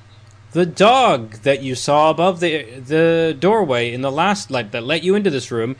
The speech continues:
here's all the lore about him." And you're like, "Okay, well, this isn't useful." Fine. Okay, like, now I'm just have to tune you out 'cause I'm trying to kill these five guys that just spawned. Um, and then it turns out he said something about how to get out of the room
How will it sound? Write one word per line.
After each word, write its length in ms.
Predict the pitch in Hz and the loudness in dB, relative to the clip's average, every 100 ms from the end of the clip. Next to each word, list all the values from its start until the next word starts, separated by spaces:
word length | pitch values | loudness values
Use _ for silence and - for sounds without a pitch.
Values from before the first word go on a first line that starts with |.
| - - | -14 -4
here's 320 | 202 247 202 | 0 2 2
all 140 | 202 | 0
the 140 | 175 185 | 0 0
lore 300 | 202 247 190 | 0 2 2
about 360 | 117 113 104 | 0 -2 -4
him." 300 | 107 98 90 - - - | -8 -12 -12 -18 -20 -10
And 120 | 147 | -6
you're 100 | 165 | -2
like, 240 | 160 160 - - | -2 -4 -8 -14
"Okay, 260 | 160 - 131 | -10 -2 -2
well, 220 | 127 131 | 0 -2
this 300 | 120 139 139 | -2 -6 -4
isn't 280 | 156 139 113 | -6 -6 -8
useful." 420 | 107 101 - 110 120 - - - - - - | -10 -12 -10 -10 -12 -20 -20 -20 -20 -14 -4
Fine. 520 | 139 156 147 98 90 - 120 | -2 -2 -4 -8 -12 -14 -6
Okay, 280 | 160 156 123 | 0 2 2
like, 240 | 117 - | -2 -4
now 260 | 120 139 160 | -2 0 0
I'm 80 | 143 | -2
just 200 | 131 - | -6 -4
have 140 | 131 | -4
to 60 | 117 | -6
tune 280 | - 131 120 | -10 -8 -6
you 140 | 120 | -4
out 140 | 123 101 | -4 -6
'cause 120 | 107 | -10
I'm 120 | 107 | -10
trying 180 | 104 127 | -4 -4
to 60 | 120 | -4
kill 180 | 127 120 | -4 -4
these 200 | 110 - | -6 -6
five 260 | 110 107 | -6 -6
guys 300 | 113 131 147 | -2 0 -2
that 120 | 101 | -6
just 180 | 98 98 | -10 -14
spawned. 420 | - 92 85 95 - - - _ - - _ - | -12 -14 -14 -18 -20 -20 -20 _ -20 -20 _ 0
Um, 440 | 120 110 107 101 - - _ _ _ _ _ _ _ _ _ _ - _ _ _ | 2 2 -2 -8 -14 -20 _ _ _ _ _ _ _ _ _ _ -20 _ _ _
and 180 | 151 156 | 2 4
then 80 | 165 | 4
it 100 | 165 | 2
turns 200 | 160 143 | 0 2
out 100 | 139 | 2
he 60 | 135 | 2
said 180 | 143 | 0
something 240 | 131 139 135 | 0 -2 0
about 160 | 127 | -2
how 160 | 117 127 | 0 0
to 80 | 123 | 0
get 160 | 120 | -2
out 80 | 120 | -2
of 60 | 117 | -2
the 80 | 123 | 0
room 260 | 139 90 | -2 -2